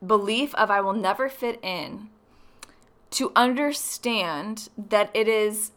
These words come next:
a gift to not fit into the crowd,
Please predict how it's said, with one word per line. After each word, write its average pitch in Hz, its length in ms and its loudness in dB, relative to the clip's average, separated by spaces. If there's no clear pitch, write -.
a 208 120 2
gift 208 1000 -2
to 294 140 2
not 294 440 2
fit 247 400 2
into 254 340 2
the 214 100 -4
crowd, 175 540 4